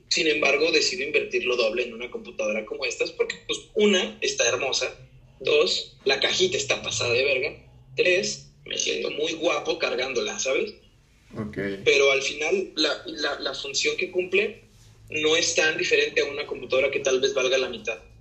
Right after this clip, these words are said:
Speaker 1: ¿me entiendes? Sin embargo, el marketing nos hace decidir basado en qué tan guapo te ves con el producto que tienes. Y eso no sé si esté bien o mal.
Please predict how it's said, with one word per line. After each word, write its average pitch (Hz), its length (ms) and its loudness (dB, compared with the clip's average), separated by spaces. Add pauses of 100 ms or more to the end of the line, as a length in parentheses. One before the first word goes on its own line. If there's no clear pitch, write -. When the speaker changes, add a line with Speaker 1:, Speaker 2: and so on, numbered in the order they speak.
(220)
Speaker 1:
¿me 120 80 -10
entiendes? - 520 0 (300)
Sin 156 200 2
embargo, 147 320 4
el 156 60 4
marketing 147 560 -2 (600)
nos - 280 -4
hace 127 680 2
decidir 123 600 0 (240)
basado - 440 -4
en - 120 -6
qué - 100 0
tan 120 220 -4
guapo 113 300 0
te 113 100 0
ves 110 180 0
con 117 220 -4
el 110 100 -6
producto 113 400 -4
que - 80 -2
tienes. - 280 0 (760)
Y 160 120 6
eso 165 260 4
no 156 120 2
sé 156 140 2
si 156 120 2
esté 160 200 2
bien 156 200 4
o 160 60 0
mal. 165 360 2